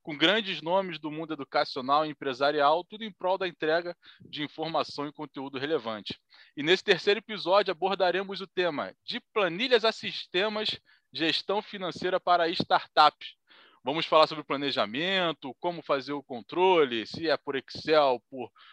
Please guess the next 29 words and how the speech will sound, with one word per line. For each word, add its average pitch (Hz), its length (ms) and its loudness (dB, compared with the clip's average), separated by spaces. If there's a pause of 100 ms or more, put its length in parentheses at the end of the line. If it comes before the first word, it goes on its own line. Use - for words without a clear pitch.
(160)
papel 160 420 6
e 143 60 0
caneta, 135 580 0
sistemas, 180 800 -4 (400)
e 240 140 0
também 220 380 2
o - 20 -6
desafio 196 480 2
de 196 80 -14
se - 140 -12
manter 185 340 0
dentro 160 260 -4
do 170 100 -10
planejado. 147 680 -4 (500)
E 175 80 -12
para 202 160 8
agregar 208 380 6
nesse 214 200 0
assunto, 226 540 0
convidamos 220 840 -4
nada 208 300 2
mais, 190 220 0
nada 190 240 2
menos 196 320 -8
do 196 100 -10
que - 140 2
o 214 120 6
gigante 226 680 4
Klaus. 165 760 4